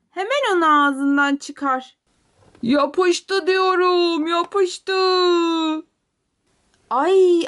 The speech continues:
adamın ağzı ne hale gelmiş. Ah Charlie, ah. Dur,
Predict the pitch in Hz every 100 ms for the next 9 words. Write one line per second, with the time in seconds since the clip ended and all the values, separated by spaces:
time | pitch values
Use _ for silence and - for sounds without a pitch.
0 | - 247 311 359 381 294 330 349 349 349
1 | 403 302 330 294 269 254 262 247 240 240
2 | - _ _ _ - 320 285 - 247 226
3 | 226 - 294 330 - _ _ _ _ _
4 | - 359